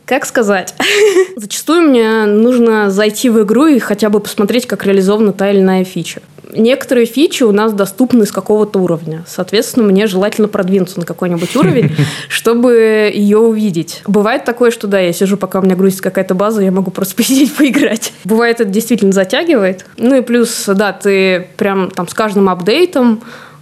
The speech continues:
Speaker 1: видишь какие-то изменения, это прикольно, и ты можешь на своём опыте, во-первых, прочувствовать, что это за изменения, как они влияют на тебя, там, эмоциональная оценка, например, какая-то. Ну, ты просто смотришь, усложнило это что-то или нет. Плюс,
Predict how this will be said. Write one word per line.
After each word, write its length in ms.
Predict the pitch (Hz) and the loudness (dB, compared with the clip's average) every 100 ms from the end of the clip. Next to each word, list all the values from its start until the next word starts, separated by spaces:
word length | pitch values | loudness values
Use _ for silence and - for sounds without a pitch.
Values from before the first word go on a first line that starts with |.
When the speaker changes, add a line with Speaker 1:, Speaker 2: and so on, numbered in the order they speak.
| - | -2
Speaker 1:
видишь 280 | 220 233 | 0 0
какие-то 340 | - 196 233 208 | -2 -4 0 0
изменения, 640 | 180 190 214 294 254 220 | 2 2 2 4 2 2
это 120 | 196 | -2
прикольно, 460 | 185 185 - 285 262 | -6 -4 0 2 4
и 460 | 190 190 190 185 175 - | 4 4 4 2 0 -2
ты 120 | 214 | 2
можешь 320 | 220 226 - | 4 2 0
на 100 | 208 | -2
своём 460 | 190 208 214 202 214 | -2 0 0 2 0
опыте, 480 | 285 - 214 190 190 - - - | -2 -2 0 0 -2 -12 -20 -8
во-первых, 380 | 202 202 226 220 | -4 0 0 -2
прочувствовать, 800 | 214 208 254 226 196 180 - - - _ _ | -6 -2 -2 -2 -2 -2 -4 -16 -20 _ _
что 220 | - - 226 | -18 -2 0
это 160 | 208 | 2
за 100 | 190 | 0
изменения, 640 | 185 190 196 254 285 214 214 - - | 2 2 2 2 2 0 -4 -12 -12
как 180 | 214 | -2
они 140 | 214 202 | 2 2
влияют 420 | 180 185 220 240 | 2 2 0 -2
на 60 | 233 | -6
тебя, 400 | 233 214 214 220 | -2 -2 -2 -2
там, 240 | 185 175 - - | -4 -4 -8 -4
эмоциональная 640 | 202 196 220 277 302 262 | -2 0 0 2 4 2
оценка, 360 | 247 269 247 233 | 2 0 2 0
например, 340 | 220 208 202 | 0 0 -2
какая-то. 600 | 196 190 196 190 185 185 - - | -2 -4 0 0 -2 -6 -8 -4
Ну, 80 | - | 0
ты 80 | - | 0
просто 260 | - 247 - | 0 0 2
смотришь, 300 | 226 202 - | 0 0 -4
усложнило 440 | - 202 220 247 208 | -4 0 2 2 0
это 120 | - | -2
что-то 280 | - 175 175 | -10 -8 -4
или 100 | 180 | -2
нет. 220 | 170 175 | -2 -2
Плюс, 500 | 214 247 285 - - | 2 2 2 -2 -10